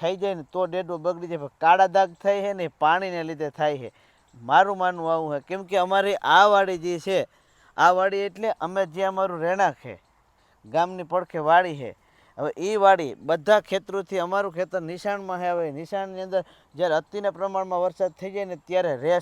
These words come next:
લાગી જાય છે. રેસ લાગી જાય એટલે ફરતી બાજુથી બધી વાયુ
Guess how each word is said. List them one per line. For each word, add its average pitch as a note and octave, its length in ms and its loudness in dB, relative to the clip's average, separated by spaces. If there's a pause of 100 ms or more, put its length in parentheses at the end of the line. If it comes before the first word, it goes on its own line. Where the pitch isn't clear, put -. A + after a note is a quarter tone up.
લાગી D#3 260 -2
જાય C3+ 200 -10
છે. A#2+ 100 -12
રેસ E3 280 -4
લાગી F3 220 -4
જાય F3+ 100 -2
એટલે F#3+ 160 0
ફરતી F3+ 380 -6
બાજુથી F3 360 -6
બધી E3 260 -6
વાયુ E3 400 -4